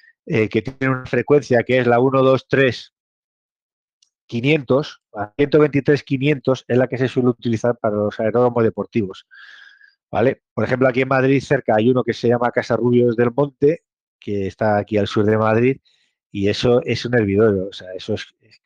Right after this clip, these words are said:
continuamente, continuamente, es más enfadado, es, pues, porque son, que sigue, la gente, a ver, va en un avión y se lo toma en serio,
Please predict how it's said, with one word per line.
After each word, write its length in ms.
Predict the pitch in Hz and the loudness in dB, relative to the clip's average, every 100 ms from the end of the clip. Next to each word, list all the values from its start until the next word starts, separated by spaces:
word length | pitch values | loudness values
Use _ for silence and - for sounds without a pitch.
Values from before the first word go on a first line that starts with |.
| - _ | -20 _
continuamente, 800 | 95 - 120 127 117 113 117 120 | -20 -8 -2 0 2 0 -2 -2
continuamente, 640 | 117 107 123 127 135 135 131 _ _ _ - | -4 -2 0 2 2 0 -2 _ _ _ -4
es 100 | 127 | -2
más 200 | 131 123 | 0 0
enfadado, 640 | 131 113 127 143 131 160 | 0 0 2 4 2 2
es, 400 | 131 120 113 - _ - | 2 0 -2 -14 _ -14
pues, 180 | 101 - | -12 -10
porque 340 | 107 101 95 | -4 -4 -4
son, 320 | - 113 113 _ _ - _ _ - | -2 -2 -2 _ _ -20 _ _ -8
que 100 | 104 | -4
sigue, 460 | 147 143 147 147 127 | 0 4 4 2 0
la 100 | 104 | -4
gente, 280 | 123 123 | -2 2
a 60 | 127 | 2
ver, 180 | 131 - _ _ _ 110 | 2 -2 _ _ _ -2
va 80 | |
en 120 | 120 127 | -2 -2
un 120 | 127 | 0
avión 420 | 123 131 139 160 _ _ _ - | 0 2 0 -2 _ _ _ -8
y 80 | 110 | -4
se 120 | 107 | -2
lo 120 | 98 | 0
toma 200 | 120 113 | 0 -2
en 40 | 101 | -2
serio, 440 | 143 135 101 | 0 0 0